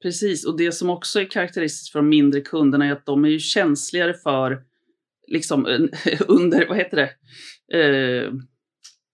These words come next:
nej, men vad heter det som blir kvar? Under raden.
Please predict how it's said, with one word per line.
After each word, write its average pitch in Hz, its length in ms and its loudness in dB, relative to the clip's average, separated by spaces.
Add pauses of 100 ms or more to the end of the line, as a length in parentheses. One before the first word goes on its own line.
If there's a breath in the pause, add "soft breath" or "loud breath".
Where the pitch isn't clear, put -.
(480)
nej, - 100 -2
men 175 80 0
vad 185 100 0
heter 226 280 2
det 139 100 -2
som 220 120 -4
blir 214 100 -4
kvar? - 380 -2 (440)
Under 202 240 0
raden. 190 380 0